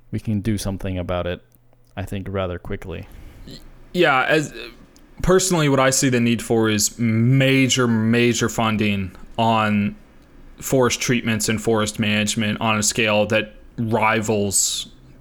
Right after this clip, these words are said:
Speaker 2: the, the New Deal in, in the thirties and forties. Like, we can't do anything about helping these forests and preventing these wildfires and these deaths and these loss of properties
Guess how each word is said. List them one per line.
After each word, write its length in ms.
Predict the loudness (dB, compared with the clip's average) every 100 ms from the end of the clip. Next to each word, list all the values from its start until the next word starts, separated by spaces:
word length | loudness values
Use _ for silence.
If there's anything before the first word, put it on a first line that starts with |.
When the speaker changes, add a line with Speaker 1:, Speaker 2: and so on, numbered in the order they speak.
| -20 -20 -20 -20 -16
Speaker 2:
the, 360 | -4 0 0 -2 -12 -4
the 120 | -2
New 260 | 2 2 2
Deal 560 | 2 2 0 -2 -4 -12 -10 -6
in, 420 | -4 -4 -8 -12 -18 -20 -12 -6
in 180 | -4
the 160 | -2 -6 -10 -18
thirties 500 | -4 0 0 0 -2
and 140 | -4 -4
forties. 640 | -2 -2 -4 -6 -10 -14 -18 -20 -20 -20 -8
Like, 160 | -4 0
we 140 | 0
can't 640 | 0 0 2 2 0 -4 -2
do 240 | 2 2
anything 320 | 2 0 0
about 520 | 0 2 2 0 -4 -16 -14
helping 420 | -4 -2 0 0 0
these 200 | 0 -2
forests 520 | -2 0 0 -2 -4
and 200 | -2 -2
preventing 420 | -2 0 0 0
these 200 | 0 0
wildfires 640 | 0 0 0 0 -2 -4
and 120 | -4 -4
these 160 | -2
deaths 420 | -2 -2 -2 -4
and 120 | -4 -6
these 160 | -4
loss 260 | -2 0 -2
of 100 | -2
properties 520 | 0 0 0 -2